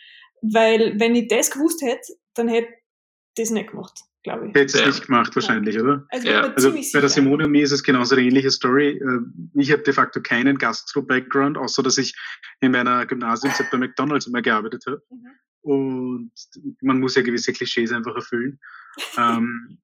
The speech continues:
Speaker 2: und die Simone hat zwar Leidenschaft der Gastro, aber jetzt nicht wirklich, wo du sagst, okay, sie hat schon mal in leitenden Positionen was gemacht. Und wir haben einfach gesagt, okay, wir haben Bock drauf, wir machen das. Und erst dann realisierst du,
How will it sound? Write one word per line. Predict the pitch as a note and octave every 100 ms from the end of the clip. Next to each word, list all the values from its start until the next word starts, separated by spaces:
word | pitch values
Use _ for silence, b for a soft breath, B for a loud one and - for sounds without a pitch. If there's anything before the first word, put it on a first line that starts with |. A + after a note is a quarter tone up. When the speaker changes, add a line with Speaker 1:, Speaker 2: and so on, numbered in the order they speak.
| _
Speaker 2:
und | C#3 C3 C3 B2
die | C3+
Simone | - B2+ B2 D#3
hat | C#3+ C#3 - - -
zwar | C3 A#2
Leidenschaft | A#2 A2+ A#2+ C#3+ C#3 C3+
der | C3
Gastro, | A#2+ A#2 - C#3+ D#3
aber | D3 B2+
jetzt | B2 -
nicht | C3+ -
wirklich, | C3+ B2+ C3 B2 - B B B
wo | -
du | B2
sagst, | C3 -
okay, | C3
sie | B2
hat | A#2 -
schon | A#2+
mal | A#2
in | A2+
leitenden | A2 A2 C3 A#2 -
Positionen | A2+ A2+ - A2 A#2 A#2
was | A2+
gemacht. | - A#2+ A#2
Und | C3
wir | C#3
haben | D#3+
einfach | C#3+
gesagt, | - D3
okay, | C#3+ C#3
wir | A#2+ A2 -
haben | A#2+ A#2
Bock | A2 -
drauf, | - C#3+ D3
wir | C#3
machen | A#2 A#2 B2
das. | A2 C3+ - B B B B B _ -
Und | B2+ A#2+ -
erst | C#3 C3 -
dann | B2 B2+
realisierst | B2 - C3 C#3 -
du, | C3 A2+